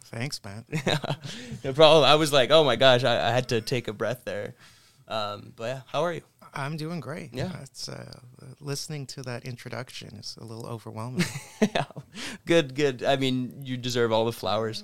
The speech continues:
Speaker 1: Oh, thank
Speaker 2: Um,
Speaker 1: you.
Speaker 2: yeah, you were one of the most influential profs, uh, when I was at T M U, and just want
Speaker 1: Wow.
Speaker 2: to say thanks.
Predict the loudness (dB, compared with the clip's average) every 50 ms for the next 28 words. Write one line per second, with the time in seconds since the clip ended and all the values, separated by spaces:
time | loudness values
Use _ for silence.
0 | -12 -12 -12 -10 -8 -4 -2 0 0 0 -2 -4 -4 -6 -8 -10 -10 -14 -18 _
1 | _ _ _ _ _ 4 6 6 6 6 2 -2 -2 -2 -2 -2 -2 -2 -2 -4
2 | -8 -14 -18 -20 -20 -14 -8 -4 -4 -4 -4 -4 -6 -8 -8 -10 -10 -10 -10 -10
3 | -10 -12 -10 -8 -6 -6 -4 -4 -4 -4 -4 -4 -6 -6 -6 -8 -10 -12 _ _
4 | _ _ -12 -8 -6 -4 -4 -4 -4 -4 -4 -6 -8 -8 -8 -8 -6 -8 -8 -8
5 | -8 -8 -10 -12 -14 -16 _ _ _ _ -10 -8 -8 -6 -6 -4 -6 -6 -4 -4
6 | -6 -6 -4 -4 -4